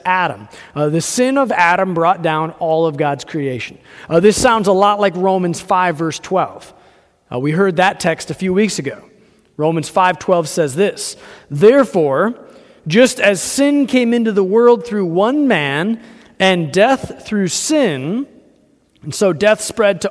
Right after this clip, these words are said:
all men because all sinned." Uh, so in other words, we hear that sin came into the world, and that sin came into creation,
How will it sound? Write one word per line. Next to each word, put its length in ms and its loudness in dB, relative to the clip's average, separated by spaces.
all 240 4
men 440 0
because 280 0
all 220 0
sinned." 460 -8
Uh, 100 -4
so 200 2
in 80 2
other 160 2
words, 260 0
we 120 -2
hear 220 -2
that 180 2
sin 440 0
came 300 0
into 220 0
the 100 -2
world, 460 -2
and 160 2
that 200 0
sin 800 -2
came 300 0
into 380 -2
creation, 920 -2